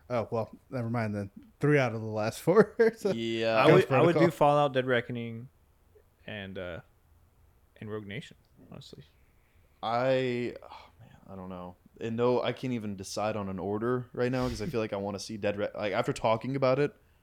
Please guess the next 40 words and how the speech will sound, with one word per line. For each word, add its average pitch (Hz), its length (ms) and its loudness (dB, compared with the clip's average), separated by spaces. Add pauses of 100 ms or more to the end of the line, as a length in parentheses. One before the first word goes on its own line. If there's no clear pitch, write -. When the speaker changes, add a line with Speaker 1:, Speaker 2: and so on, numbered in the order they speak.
(120)
Speaker 2:
again, 160 440 -2
Speaker 1:
You 151 100 0
wanna 147 120 2
see - 80 2
Speaker 2:
I - 40 6
Speaker 1:
it - 40 8
Speaker 2:
wa-, - 60 4
Speaker 1:
again, 170 160 4
Speaker 2:
I 120 60 6
wanna 143 160 6
Speaker 1:
yeah. 143 40 6
Speaker 2:
see 165 220 0
it 143 40 6
again. 131 300 0
I 113 80 4
Speaker 3:
Yeah, 127 160 6
Speaker 2:
like 123 100 4
it, - 60 0
I 131 100 8
actually 156 300 6
Speaker 3:
absolutely. - 60 0
Speaker 2:
like 127 160 2
it 117 80 2
more, 110 460 0 (440)
but 123 140 6
I, 113 220 4
in 110 340 0
th-, 135 160 2
no 135 140 2
particular 139 340 -6
order, 110 400 -6 (840)
I 117 60 -2
have 113 220 2
to - 60 -12
say 110 280 -2
Fallout, 101 600 0 (1200)
Ghost 110 260 -2
Protocol, 98 480 -2
Dead 87 260 -6
Reckoning. 87 480 -10